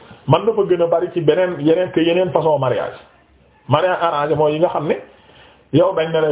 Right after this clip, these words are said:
eh, dañ lay may kii par force. Xamoo ko. Léeg-léeg sax nga ne bëggoo, mais ñu forcer la parce que sa baay mooy kilifa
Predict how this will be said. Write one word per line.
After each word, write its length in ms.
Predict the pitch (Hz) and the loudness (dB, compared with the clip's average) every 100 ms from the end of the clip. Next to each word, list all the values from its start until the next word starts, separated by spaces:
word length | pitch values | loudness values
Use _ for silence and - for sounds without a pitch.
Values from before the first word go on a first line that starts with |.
| 139 | 2
eh, 120 | 165 | 2
dañ 160 | 143 151 | 2 2
lay 160 | 151 | 2
may 180 | 143 139 | 2 0
kii 280 | 135 151 - | 0 -2 0
par 180 | 135 120 | 0 0
force. 240 | 110 - - - - _ - - _ _ _ _ _ _ _ _ - | -2 -6 -10 -18 -20 _ -20 -20 _ _ _ _ _ _ _ _ -8
Xamoo 340 | 107 120 127 123 | 0 2 2 2
ko. 100 | 185 233 - _ _ _ _ _ | 0 0 -8 _ _ _ _ _
Léeg-léeg 360 | 135 196 208 202 | 2 2 0 -2
sax 140 | 233 | -2
nga 160 | 202 185 | 0 0
ne 80 | 185 | 0
bëggoo, 520 | 156 392 170 208 220 | -2 -2 0 0 0
mais 260 | 156 165 165 | 2 2 2
ñu 100 | 151 | 0
forcer 360 | - 180 - 160 | 0 0 0 0
la 80 | 175 | 2
parce 280 | 160 165 | 0 0
que 100 | - | -2
sa 200 | 165 156 | 0 0
baay 260 | 151 151 170 | 0 0 0
mooy 220 | 165 156 | 0 0
kilifa 300 | 147 160 170 | 2 2 2